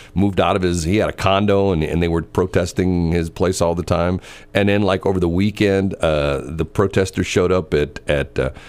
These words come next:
at, uh, Senator McConnell's house down in Kentucky because, you know, he's, he's essentially saying, "We're gonna put a new, a new person in this."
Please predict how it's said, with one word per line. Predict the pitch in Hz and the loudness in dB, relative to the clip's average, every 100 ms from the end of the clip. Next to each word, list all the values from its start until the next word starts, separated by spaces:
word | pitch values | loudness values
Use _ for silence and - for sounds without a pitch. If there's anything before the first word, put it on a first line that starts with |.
| - - | -20 -2
at, | 80 67 - | -2 -2 -4
uh, | 65 65 62 64 | -4 -2 -2 -4
Senator | - 101 90 82 | 0 0 0 0
McConnell's | 71 - 85 92 95 - | -2 0 0 2 0 0
house | 82 90 - | 0 0 -2
down | 80 80 | 0 0
in | |
Kentucky | - 73 98 95 101 95 | -2 -2 0 0 -2 -2
because, | - - 73 71 - - - - | -6 -2 -2 -2 -10 -18 -20 -4
you | 85 | -2
know, | |
he's, | 78 92 80 71 | 0 0 -2 -4
he's | 92 90 | -2 0
essentially | 90 82 82 76 | 0 0 0 0
saying, | 78 76 73 | 0 0 2
"We're | 95 | 2
gonna | 120 76 | 0 0
put | - 113 | -2 0
a | 87 | 0
new, | 110 123 101 67 | 0 0 0 -2
a | |
new | 92 120 | -2 0
person | 117 120 - 110 | -2 -2 0 0
in | 117 | 2
this." | 110 82 | 0 -2